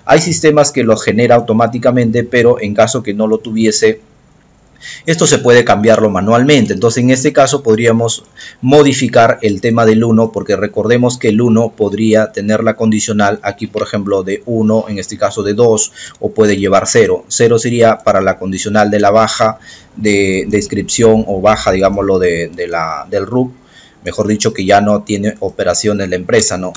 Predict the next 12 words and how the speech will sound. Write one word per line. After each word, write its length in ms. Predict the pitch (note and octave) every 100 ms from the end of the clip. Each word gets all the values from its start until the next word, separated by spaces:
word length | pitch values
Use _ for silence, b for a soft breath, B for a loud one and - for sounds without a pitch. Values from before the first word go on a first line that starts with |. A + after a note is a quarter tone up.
| -
Por 120 | - A2
ejemplo, 260 | G#2+ G2+
vamos 160 | G#2 A2+
a 60 |
cambiarlo 340 | G#2+ A2+ A2 A2
a 80 | A2
todos, 500 | B2 G#2 A2+ - - B B B -
informamos 560 | G2 G#2+ A2+ A2 A2
a 60 | A2
la 120 | A2+
sunat, 480 | - B2 A2+ G#2+ -
de, 220 | G2+ A2